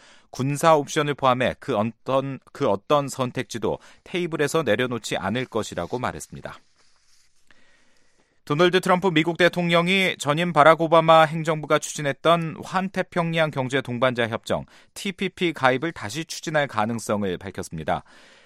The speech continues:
트럼프 대통령은 어제 백악관에서 열린 주지사와 상원의원들과의 회의에서 미 무역대표부에 티피피 재가입 문제를 검토해보라고 지시했습니다. 백악관은 이와 관련해 성명을 내고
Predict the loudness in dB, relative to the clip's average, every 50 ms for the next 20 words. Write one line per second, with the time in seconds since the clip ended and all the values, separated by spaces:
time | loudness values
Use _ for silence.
0 | _ _ -2 0 0 0 2 2 0 0 0 0 -2 -2 -2 -2 -2 -2 -2 -2
1 | 0 0 0 0 0 2 2 2 2 4 0 -2 -2 0 0 0 0 0 -2 -4
2 | -6 -6 -8 -8 -6 -6 -2 0 2 4 4 2 2 2 0 0 0 0 -2 -4
3 | -4 -4 -4 -2 -4 -2 0 2 2 2 2 0 -4 -6 -8 -6 -4 -4 -4 -2
4 | -2 -2 -2 -2 -4 -8 _ _ -20 -20 -20 -20 -12 -4 -2 0 0 0 0 0
5 | 0 0 2 2 0 0 2 0 2 4 4 6 6 4 2 -4 -8 -8 -8 -4
6 | -4 -6 -4 -2 -2 -2 -2 -4 -2 0 0 0 4 4 4 4 4 0 -2 -4
7 | -4 -2 -2 -2 -2 -2 -4 -4 -4 -4 -4 -2 -2 -2 -2 0 0 0 0 0
8 | 0 -4 -6 -8 -8 -6 -6 -6 -6 -8 -10 -6 -4 -4 -4 -4 -8 _ _ -20
9 | -20 -20 _ _ _ -6 0 2 2 4 4 2 2 2 0 0 4 4 4 6
10 | 4 4 2 2 0 0 -2 -2 -4 -4 -2 -2 0 0 0 0 0 0 -2 -2
11 | -4